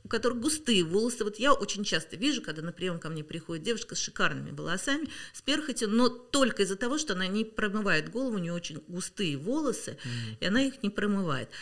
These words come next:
Speaker 1: Соответственно, в-, э, второй раз намыливаете, когда, это обязательно нужно второй раз подержать немного. И здесь вот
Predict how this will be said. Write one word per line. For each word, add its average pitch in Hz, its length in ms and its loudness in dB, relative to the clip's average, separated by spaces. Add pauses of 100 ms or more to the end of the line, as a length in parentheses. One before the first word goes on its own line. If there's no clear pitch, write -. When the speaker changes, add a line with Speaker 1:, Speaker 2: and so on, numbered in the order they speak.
(140)
Speaker 1:
Соответственно, 180 1040 0 (160)
в-, 170 260 -8
э, 180 360 2 (220)
второй 254 400 6
раз 233 220 8
намыливаете, 165 720 0
когда, 147 420 -6 (120)
это 190 220 -4
обязательно 180 680 0
нужно 156 260 -6
второй 139 320 -6
раз 302 260 0
подержать 185 580 -2
немного. 85 400 -10 (300)
И 226 280 4
здесь 311 340 2 (200)
вот 190 260 -8